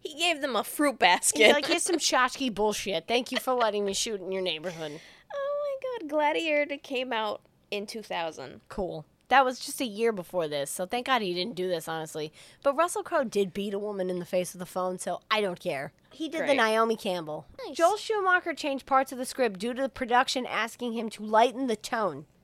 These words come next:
Speaker 2: Andrew Walker did not want to do this, and when it was done behind his back, the two of them fought and had a falling out.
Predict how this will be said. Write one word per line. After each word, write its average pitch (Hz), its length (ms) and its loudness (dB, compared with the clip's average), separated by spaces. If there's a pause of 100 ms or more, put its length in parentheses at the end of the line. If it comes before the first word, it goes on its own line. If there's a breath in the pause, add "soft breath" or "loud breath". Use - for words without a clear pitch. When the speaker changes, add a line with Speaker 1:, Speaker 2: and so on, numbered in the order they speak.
Speaker 2:
Andrew 311 320 2
Walker 285 400 6
did 226 200 -4
not 240 260 4
want 247 400 2 (220)
to 247 120 -6
do 320 300 4
this, 196 480 4
and 226 180 0
when 247 200 6
it 220 100 2
was 226 180 4
done 254 260 6
behind 262 360 2
his 220 180 -4
back, 208 380 2
the 220 80 -4
two 285 240 -2
of 254 140 -2
them 233 160 -4
fought 247 340 6
and 233 100 -10
had 208 120 -4
a 202 40 -6
falling 190 420 4
out. 160 300 -2